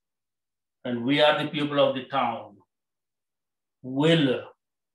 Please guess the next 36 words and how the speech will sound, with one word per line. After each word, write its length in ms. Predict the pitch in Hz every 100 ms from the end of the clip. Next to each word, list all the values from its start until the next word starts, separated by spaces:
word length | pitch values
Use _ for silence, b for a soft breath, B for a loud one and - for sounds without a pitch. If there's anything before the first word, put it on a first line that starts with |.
| _ _
because 400 | 117 127 120 - -
this 200 | 120 -
is 160 | 123 113 117
the 120 | 120
noon 300 | 117 131 131
is 200 | 127 117
bringing 520 | - 120 123 120 120 117
the 180 | 180 123
meaning 360 | 120 123 120
of 180 | 123 120 - 120
we 240 | 120 117
will. 320 | 120 131 110 - _ _ _ _ _ _ 123
Okay. 440 | 117 143 185 - _ _ _ _ _ _ _ _ _ _ _ _ -
And, 320 | 123 123 123
uh, 180 | 135 180 - _ _ _ -
stone. 680 | - - 139 117 110 104 - _ - - -
Stone 360 | - 139 139
means 200 | 147 143
we 80 | 135
will 160 | 127 117 -
throw 220 | 139 139
stones 420 | - 143 143 143
upon 340 | 156 135 135
you 120 | 143 143
and 160 | 127
we 80 | 120
will 140 | 117 -
kill 160 | 127
you. 200 | 110 110 - _ _ _ _ _ _ _ _ _ _ _ _
So 100 | -
that 180 | 120 131
is 100 | 131
what 300 | 135 127 113
they 80 | 117
are 140 | 113
saying. 380 | - 135 110 -